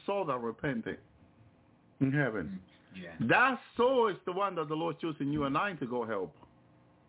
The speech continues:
Speaker 1: So
Speaker 2: Yeah.
Speaker 1: what excuse do we have, Brother Tony?
Speaker 2: Yeah, no, we don't. We, the power of God, you know, we, like you said, you know,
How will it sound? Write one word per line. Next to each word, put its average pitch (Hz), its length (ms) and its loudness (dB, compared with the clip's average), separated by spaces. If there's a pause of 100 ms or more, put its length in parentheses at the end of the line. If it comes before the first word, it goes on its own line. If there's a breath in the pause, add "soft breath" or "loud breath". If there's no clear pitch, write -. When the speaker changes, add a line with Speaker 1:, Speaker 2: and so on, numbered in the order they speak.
(320)
Speaker 1:
So 165 220 0 (400)
Speaker 2:
Yeah. - 80 -18
Speaker 1:
what 208 180 2
excuse 226 360 -4
do 208 80 -2
we 214 140 -2
have, 208 200 -4
Brother 117 180 0
Tony? 95 240 -4 (840)
Speaker 2:
Yeah, 185 160 -8
no, 175 120 -14 (240)
we 180 80 -18
don't. 180 180 -14 (380)
We, 180 120 -14 (460)
the 98 60 -12 (100)
power 87 280 -4
of 80 120 -12
God, 90 300 -2
you 85 80 -12
know, 85 200 -10
we, 80 160 -12
like 82 180 -8
you - 160 -16
said, 92 220 2
you 85 100 -4
know, 82 240 -4